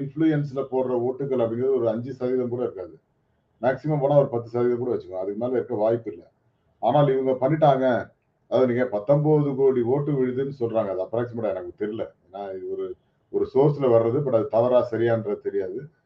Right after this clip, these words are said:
But அப்படி ஒரு ஓட்டு வருது அப்படின்னா, அந்த ஓட்டுகள்ல நீங்க மோசடி பண்ணி கோடிக்கணக்கான ஓட்டை வாங்க முடியும். அ, டெலிபோன் கால், மிஸ்டு கால்ல, பிளஸ் Hotstar ஓட்டுல. Hotstar ஓடுறது ரெண்டரை கோடி சம்திங் ஏதோ சொன்னாங்க. அ, மிஸ்டு கால் ஓட்டு வந்து பதினேழு கோடி சம்திங் சொன்னாங்க.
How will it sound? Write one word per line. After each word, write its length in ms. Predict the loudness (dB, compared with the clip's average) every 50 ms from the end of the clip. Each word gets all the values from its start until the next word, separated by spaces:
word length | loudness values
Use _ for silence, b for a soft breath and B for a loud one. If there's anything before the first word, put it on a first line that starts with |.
| _ _ _ _ -2
But 100 | 2 2
அப்படி 300 | 2 2 2 0 0 0
ஒரு 320 | 2 2 2 2 2 0
ஓட்டு 400 | 0 0 0 0 2 2 2 2
வருது 300 | 2 2 2 2 2 2
அப்படின்னா, 420 | 0 -4 -10 -10 -12 -12 -12 -12 -16 _ _ _ _ _ _
அந்த 380 | _ -8 -6 -4 -4 0 2 2
ஓட்டுகள்ல 760 | 4 4 2 2 2 2 0 0 2 0 0 2 2 2 2
நீங்க 180 | 2 0 -2 -2
மோசடி 380 | -2 -2 -2 0 0 0 0
பண்ணி 260 | 0 0 -2 -4 -4 0
கோடிக்கணக்கான 600 | 2 2 2 2 2 0 2 2 2 2 2 2
ஓட்டை 220 | 0 0 0 2
வாங்க 260 | 2 2 2 0 -2
முடியும். 400 | -4 -2 -2 -2 -2 -2 -4 -6 -10 _ _ _ _ _ _ _ _
அ, 280 | -2 -2 0 0 -2 0
டெலிபோன் 420 | 0 0 0 0 0 0 -2 -2 2
கால், 260 | 2 2 2 2 0
மிஸ்டு 180 | -4 -4 -6 -2
கால்ல, 440 | 2 2 2 4 4 0 -2 -2 -4 -6
பிளஸ் 220 | -8 -8 -8 -4
Hotstar 720 | -2 -2 -2 0 0 0 -2 -2 2 4 4 4 4 2
ஓட்டுல. 240 | 0 -2 -6 -8 -8 -8 -10 _ _ _ _ _
Hotstar 460 | 6 6 6 6 6 8 8 8 8
ஓடுறது 280 | 8 4 2 2 2 2
ரெண்டரை 300 | 2 0 2 0 2 4
கோடி 180 | 4 2 2
சம்திங் 300 | 0 -4 -4 -4 -2 -2
ஏதோ 280 | 0 0 0 0 -2 -4
சொன்னாங்க. 520 | -4 -4 -4 -6 -6 -6 -6 -6 -8 -10 -16 _ _ _ _ _ _ _ _ -2
அ, 200 | 2 2 2 2
மிஸ்டு 280 | 0 -4 -4 -2 2 8
கால் 160 | 8 8 8
ஓட்டு 140 | 8 4 2
வந்து 160 | -2 -4 -2
பதினேழு 380 | 0 0 2 2 4 2 4 4
கோடி 140 | 2 0 0
சம்திங் 340 | -2 -6 -10 -8 -8 -10 -10
சொன்னாங்க. 320 | -10 -14 -16 -16 -20 _